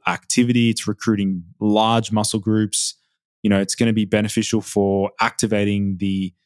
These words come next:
energetic pathways associated with, like, explosive power and output. And so if we do a combination of, like, sprint training and aerobic training, we're really gonna see the benefits in terms of, um,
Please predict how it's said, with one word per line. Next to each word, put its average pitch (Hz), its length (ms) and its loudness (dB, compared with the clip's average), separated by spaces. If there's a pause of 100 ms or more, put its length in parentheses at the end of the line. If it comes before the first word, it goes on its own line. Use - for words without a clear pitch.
(300)
energetic 123 480 4
pathways 104 520 0
associated 101 720 -2 (280)
with, 101 260 2
like, 92 160 -2
explosive - 840 0
power 101 380 2
and 92 80 -6
output. 101 420 -2 (360)
And 113 100 2
so 131 200 4
if 120 220 0
we 120 80 4
do 131 520 2 (180)
a 113 60 -6
combination 110 580 0
of, 95 60 -4
like, 95 180 -4
sprint - 380 0
training 113 380 -2 (120)
and 131 220 2
aerobic 107 360 0
training, 95 360 -2
we're 98 100 0
really 120 300 2
gonna 110 180 -2
see 104 180 -2
the 98 80 -4
benefits 95 720 -4 (480)
in 104 120 2
terms 104 360 0
of, 98 220 -2
um, 95 260 -2